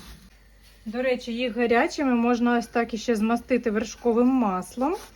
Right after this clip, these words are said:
Можна так просто їсти, вони мені і так подобаються. Можна ось так змастити. І тоді вони виглядають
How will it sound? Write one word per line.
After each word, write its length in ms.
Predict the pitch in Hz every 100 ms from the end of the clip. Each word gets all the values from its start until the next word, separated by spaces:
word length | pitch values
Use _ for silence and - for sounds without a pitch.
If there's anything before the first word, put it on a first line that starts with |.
| - - -
Можна 380 | 247 339 254 254
так 340 | 254 202 196
просто 360 | - 262 262 277
їсти, 420 | 247 269 262 254
вони 200 | 247 254
мені 200 | 254 240
і 60 | 214
так 280 | 214 214
подобаються. 760 | - 254 240 262 254 240 240 214
Можна 340 | 233 302 247
ось 80 | 214
так 260 | - 220 214
змастити. 540 | 214 214 - 196 196
І 40 | 190
тоді 240 | 208 220
вони 180 | 220 214
виглядають 720 | 208 214 208 202 285 262 214